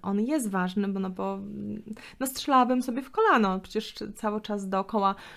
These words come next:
opowiadam o tym, że, no, to właśnie ludzie organizacje tworzą i wierzę, że dobrze wiesz, o co mi chodzi. I drugie pytanie, na które szukam odpowiedzi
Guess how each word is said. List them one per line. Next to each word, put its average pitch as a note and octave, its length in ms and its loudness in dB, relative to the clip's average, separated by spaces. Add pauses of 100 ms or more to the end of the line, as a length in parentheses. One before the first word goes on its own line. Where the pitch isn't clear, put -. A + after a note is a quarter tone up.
(140)
opowiadam F#3+ 500 0
o F3+ 80 -6
tym, G#3 220 0
że, G#3 100 -2
no, G3 120 0
to F#3 100 -8
właśnie F#3 280 -2
ludzie F3+ 460 -2 (240)
organizacje F3 960 2 (100)
tworzą E3 380 -8
i B3+ 140 -6
wierzę, G3+ 680 4 (120)
że G3 180 -2
dobrze F#3 280 -4
wiesz, F3+ 160 -6
o E3+ 60 -10
co E3+ 120 -10
mi D#3+ 120 -6
chodzi. D#3 240 -12 (340)
I F#3+ 300 2
drugie C4+ 340 -2
pytanie, A3 360 6
na G3+ 80 2
które G3 440 -2
szukam G#3+ 400 0
odpowiedzi F3+ 800 -4